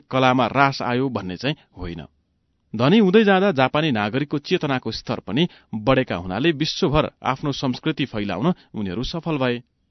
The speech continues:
त्यसैगरी भारतीयहरू आर्थिक रूपमा सबल हुँदै गइरहेको अहिलेको अवस्थामा त्यहाँको परम्परागत फ्यासनले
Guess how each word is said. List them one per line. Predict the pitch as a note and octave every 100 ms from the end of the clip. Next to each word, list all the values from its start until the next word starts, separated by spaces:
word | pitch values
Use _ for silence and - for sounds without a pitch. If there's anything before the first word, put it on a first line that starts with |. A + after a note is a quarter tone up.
| _ -
त्यसैगरी | A3 B3+ -
भारतीयहरू | C#3 G2+ D3 A3 G#3 G#3+ -
आर्थिक | G#3+ B2+ G#3 G3+
रूपमा | F#3+ F#3+
सबल | F3 D3+ D3
हुँदै | A#2+ D3 C3+
गइरहेको | A2+ A2 A2+ A#2 D#3
अहिलेको | - C#3 F3+ F#3 B2
अवस्थामा | G2 G2+ - D#2+ A#2+ A3+ - _
त्यहाँको | D#3+ E3 F#3+ A3
परम्परागत | - C#3 D3+ E3 D#3+ E3 F3+ F3+
फ्यासनले | C#3+ C#3 D3 F2+ D3+